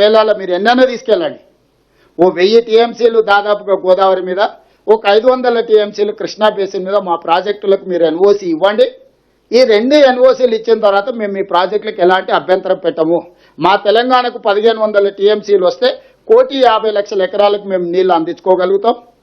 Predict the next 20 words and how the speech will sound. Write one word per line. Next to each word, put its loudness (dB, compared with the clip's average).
మా 2
తెలంగాణలో -2
పంటలు -4
పండించుకుంటాం. -2
మీకు 2
మాకు 2
ఎలాంటి 0
సమస్యలు -4
ఉండవు. -2
వ్యక్తులుగా 2
కాదు 2
ఇది, -4
రెండు 0
సంస్థలు, -2
రెండు 0
రాష్ట్రాలు, -2
ఇరు 2
రాష్ట్రాల 0
ప్రజల -2
ప్రయోజనానికి 0